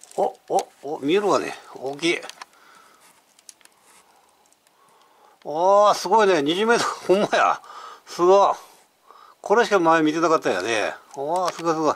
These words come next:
はい。こうね。はい。袖は、両袖ね。これはなんだ、ここは。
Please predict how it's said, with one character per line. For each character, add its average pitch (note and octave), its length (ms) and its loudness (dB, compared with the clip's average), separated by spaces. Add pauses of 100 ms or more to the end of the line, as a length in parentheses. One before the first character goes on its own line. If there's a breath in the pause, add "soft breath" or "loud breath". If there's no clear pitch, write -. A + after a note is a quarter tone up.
は B2 160 -2
い。 - 80 -6 (1700 loud breath)
こ B2+ 240 -14
う - 20 -14
ね。 A2+ 360 -8
は G#2+ 240 -4
い。 - 60 -8 (1300 soft breath)
袖 C#3 460 -8
は、 B2 280 -2 (760 loud breath)
両 C3+ 180 -6
袖 C3+ 300 -8
ね。 G#2+ 260 -8 (1040 soft breath)
こ - 220 -14
れ E3 60 -8
は C#3 80 -6
な B2+ 140 -6
ん G#2 40 -8
だ、 F2 120 -6
こ - 180 -12
こ G2+ 100 -10
は。 D#2+ 220 -8